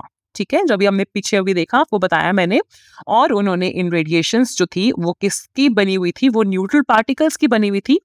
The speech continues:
और उनका नाम जो आया वो क्या था, न्यूट्रॉन्स। फिर उसके बाद उन्होंने जो एक्सपेरिमेंट था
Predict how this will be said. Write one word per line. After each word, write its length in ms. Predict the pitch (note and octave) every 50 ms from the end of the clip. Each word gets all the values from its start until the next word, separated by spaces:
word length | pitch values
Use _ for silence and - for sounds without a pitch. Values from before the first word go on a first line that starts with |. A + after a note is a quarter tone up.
| _ F3+
और 100 | E3+ E3+
उनका 200 | E3+ D#3+ F3 E3+
नाम 340 | E3+ D#3+ D#3 F3 A#3+ B3
जो 140 | G#3+ G#3+ G3
आया 260 | F3 C#3+ C#3+ F3+ C#4+ F#4+ A3+
वो 120 | F3 E3+
क्या 180 | - - E3 D3+
था, 200 | - A#3 D#4 B4 - _ _ _ _ - - -
न्यूट्रॉन्स। 800 | F#3 G3+ A#3 C4+ A#3 - - E3 C#3 B2 A#2+ B2 - - - - _ _ _ _ _ _ _ _ _ _ _ _ _ _ _
फिर 160 | C#4+ D4 D#4
उसके 200 | D#4 - - E4
बाद 320 | A3+ G3+ G3+ A#3+ B3 A3+ -
उन्होंने 360 | - G#3 G#3+ G#3+ G#3+ A3 A3
जो 160 | G3+ A#3 A3+ -
एक्सपेरिमेंट 560 | F#3+ - - - G3+ F3+ F#3 A3+ B3+ C4+ B3+
था 200 | - - G#3 A#3+